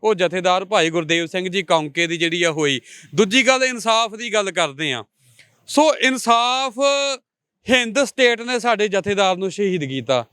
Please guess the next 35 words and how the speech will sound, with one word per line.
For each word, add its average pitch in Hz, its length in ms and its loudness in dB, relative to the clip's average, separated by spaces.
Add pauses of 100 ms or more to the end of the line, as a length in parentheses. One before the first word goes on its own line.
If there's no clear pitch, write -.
(340)
ਇਹ 247 200 6
ਗੱਲ 240 200 2
ਤਾਂ 240 180 -4
ਪੱਕੀ 247 360 -4
ਆ 254 100 4
ਕਿ 262 180 -2
ਉਸ 240 340 -2
ਹਿੰਦ 233 400 0
ਸਟੇਟ 214 380 0
ਨੇ, 214 240 -2 (340)
ਹਿੰਦੂ 220 280 2
ਸਾਮਰਾਜ 233 600 2
ਨੇ, 220 180 -8
ਦਿੱਲੀ 214 380 0
ਦਰਬਾਰ 254 460 0
ਨੇ, 240 220 -8 (340)
ਭਾਵੇਂ 247 320 2
ਉਹ 277 120 4
ਕਾਂਗਰਸ 233 500 0
ਦੀ 254 180 -4
ਸਰਕਾਰ 254 440 0
ਹੋਵੇ 254 280 0
ਤੇ 254 100 -4
ਚਾਹੇ 247 340 -2
ਉਹ 247 100 -2 (100)
ਭਾਜਪਾਈਆਂ 214 640 0
ਦੀ, 226 120 -4
ਮੋਦੀ 185 420 -4
ਕੀਆਂ 220 260 0
ਦੀ 226 120 -4
ਜਿਹੜੀ 220 240 -2
ਸਰਕਾਰ 214 400 2
ਆ, 233 120 0
ਉਹ 196 160 -2
ਹੋਵੇ, 202 220 -2